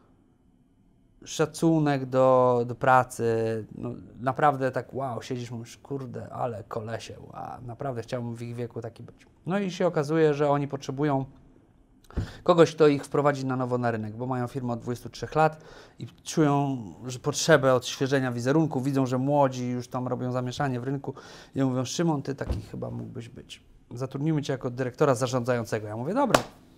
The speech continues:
spoko, nie umiem jeszcze być producentem, nie znam jeszcze wszystkich jakby detali zarządzania jakby budżetem, e, reklamowym, ale zarządzić firmą, żeby ją wprowadzić fajnie na nowy rynek, to potrafię.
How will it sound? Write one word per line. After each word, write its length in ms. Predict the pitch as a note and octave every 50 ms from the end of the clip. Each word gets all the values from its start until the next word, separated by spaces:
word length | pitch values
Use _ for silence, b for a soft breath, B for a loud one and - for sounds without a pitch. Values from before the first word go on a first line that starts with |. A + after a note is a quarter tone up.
| - B B B B
spoko, 260 | B - E3 - C#3+ C3+
nie 160 | C#3+ F3+ G#3+
umiem 400 | A#3 A#3+ A3+ G3 F#3 E3 - D#3+
jeszcze 220 | D#3 D#3 - E3
być 160 | D3+ D3+ -
producentem, 760 | - - D#3 C#3+ D3 C#3+ - D#3 B2 A2 - A2+ A2+ B2+ C#3
nie 140 | D3 E3 E3+
znam 220 | D3+ D#3 C#3+ C3
jeszcze 340 | C3 B2 - - C#3+ C3 B2 - B B B B B B B B B B
wszystkich 600 | - - - F3 E3+ F3 - D3 C#3+ - - -
jakby 460 | C#3+ C3+ C3+ C3 C#3 C3+ C3 C3 B2+ - - -
detali 440 | B2+ A#2+ - C#3+ D3 D3 C#3 C3+ B2+
zarządzania 920 | B2+ B2+ B2 C3 C3 B2+ B2+ C#3 C#3 C#3 C#3 C3+ B2+ B2+ B2+ B2 B2 B2
jakby 220 | B2 A#2+ A#2+ A#2+ A#2+
budżetem, 720 | B2 B2 A#2+ C3 C#3+ C#3+ C#3 C#3 B2+ A#2+ A#2 A2+ A2+ A2 - - - - - - - -
e, 320 | A2+ A2+ A#2 A2+ A2+ A#2
reklamowym, 600 | A#2 A#2 - C3+ B2 A#2+ A#2 A#2 D#3 G3 G3+ G#3 -
ale 260 | B2 C3+ D#3+ F#3 F#3
zarządzić 520 | D#3+ F3 E3 C#3+ D#3+ E3 F3 E3 D#3 -
firmą, 340 | - - E3 D3+ D#3+ D#3 C#3+
żeby 220 | C3+ C#3 C#3 C#3 C#3
ją 140 | C#3 C3+
wprowadzić 440 | C3+ - C#3+ C3+ C#3+ C#3+ C3+ C3 C3
fajnie 340 | - C3+ C3 B2+ C3 B2+ B2+
na 100 | B2+ B2
nowy 200 | B2 B2 A#2+ B2
rynek, 240 | C3 D3+ D#3+ D#3 D#3
to 120 | - D3
potrafię. 440 | - - - - G2 G2 - -